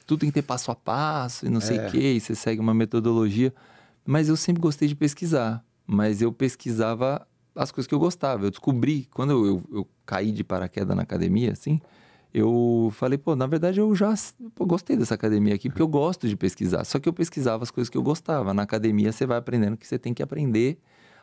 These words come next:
Speaker 1: algumas coisas, pesquisar algumas coisas específicas. Mas
Speaker 2: Você
Speaker 1: assim
Speaker 2: tava dentro do forró, coisa Brasil,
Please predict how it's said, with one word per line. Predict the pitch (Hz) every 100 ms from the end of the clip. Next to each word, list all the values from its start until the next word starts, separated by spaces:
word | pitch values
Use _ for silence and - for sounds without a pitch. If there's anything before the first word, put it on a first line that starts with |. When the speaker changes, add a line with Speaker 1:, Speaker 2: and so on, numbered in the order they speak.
| -
Speaker 1:
algumas | 110 113 147 -
coisas, | 143 127 101
pesquisar | - 101 107
algumas | 113 113 127
coisas | - 131 127
específicas. | 139 - 180 160 135 - 139 - _ _ _ _
Mas | 185 262
Speaker 2:
Você | 285
Speaker 1:
assim | 311 -
Speaker 2:
tava | 175 123
dentro | 113 117 120
do | 117
forró, | 101 135 120 135 147 147
coisa | - - -
Brasil, | - 110 107 110 117 139 156 127